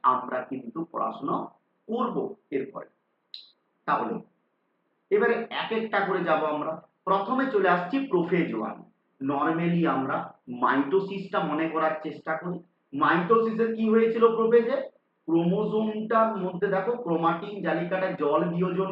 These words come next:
করেছিল, ক্রোমাটিন জালিকাটা কুণ্ডলীকৃত হয়েছিল, নিউক্লিয় পর্দা আসতে শুরু করেছিল, নিউক্লিয় পর্দা অবলুপ্ত হতে শুরু করেছিল, জল বিয়োজন হতে শুরু করেছিল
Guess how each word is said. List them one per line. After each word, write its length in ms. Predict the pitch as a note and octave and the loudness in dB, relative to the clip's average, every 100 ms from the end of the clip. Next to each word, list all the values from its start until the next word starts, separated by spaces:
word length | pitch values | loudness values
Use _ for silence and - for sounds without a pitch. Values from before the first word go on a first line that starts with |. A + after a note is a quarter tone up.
| - | -2
করেছিল, 340 | F#3+ G3 G#3+ - - _ _ _ _ _ - | -2 -2 -4 -10 -18 _ _ _ _ _ -4
ক্রোমাটিন 500 | F3+ G#3 A3 A3+ A#3 G3 | 0 2 0 0 0 0
জালিকাটা 440 | F3 G3+ G#3+ A3 A3 F3+ | 0 0 -2 0 -2 0
কুণ্ডলীকৃত 680 | F3+ F3 G#3 A3 - - A3+ | 0 4 2 0 -4 2 4
হয়েছিল, 340 | A3+ A3 - - - - _ _ _ | 6 6 4 -4 -6 -12 _ _ _
নিউক্লিয় 720 | D3 D#3+ F#3 G3 G3+ A3 A#3+ B3 - | -4 0 2 2 -2 0 2 2 2
পর্দা 320 | F3+ F3 A3+ A3+ | 2 4 6 6
আসতে 220 | A3+ A#3 A#3 | 4 -2 -4
শুরু 140 | A3+ A3 | -6 -2
করেছিল, 360 | A#3 A#3 - C4 C#4 E3 E3+ | 2 2 0 -8 -8 -4 -2
নিউক্লিয় 360 | G3 G3+ A3 A3+ | -2 0 0 2
পর্দা 200 | - - - | 2 4 4
অবলুপ্ত 360 | G#3 A3+ - A#3 | 2 0 0 -2
হতে 160 | G#3 A3+ - | -2 -6 -8
শুরু 140 | A3 A3+ | -8 -4
করেছিল, 300 | A#3 A3+ - - _ _ _ _ _ _ _ D3 | -4 -4 -10 -14 _ _ _ _ _ _ _ 0
জল 280 | F3 E3+ D#3+ E3+ | 4 6 6 2
বিয়োজন 400 | F3 G#3 A3 A#3 | 6 6 6 4
হতে 160 | A3 A3+ - | 4 2 -2
শুরু 140 | A3+ A#3 | -4 0
করেছিল 320 | A#3 A#3 B3+ | 2 2 -2